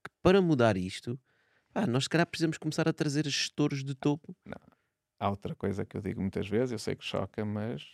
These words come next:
Speaker 2: nós só temos o que merecemos. Quem pôs todos os governantes que fizeram todos estes casos e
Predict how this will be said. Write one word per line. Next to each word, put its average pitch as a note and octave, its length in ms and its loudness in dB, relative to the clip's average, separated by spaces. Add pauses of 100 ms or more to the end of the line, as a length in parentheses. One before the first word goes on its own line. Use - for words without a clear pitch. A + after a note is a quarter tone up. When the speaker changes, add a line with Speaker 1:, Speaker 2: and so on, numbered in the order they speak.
(100)
Speaker 2:
nós F#2+ 400 -8
só G#2 140 -4
temos A2 340 -6
o C3 80 -8
que - 100 -12
merecemos. - 400 -10 (1300)
Quem A2+ 100 -4
pôs E3 240 2
todos C#3+ 240 6
os B2+ 60 0
governantes B2 480 4
que - 60 -18
fizeram G#2 380 4
todos B2 460 4
estes - 540 -4 (460)
casos G#2 800 0
e G2 420 0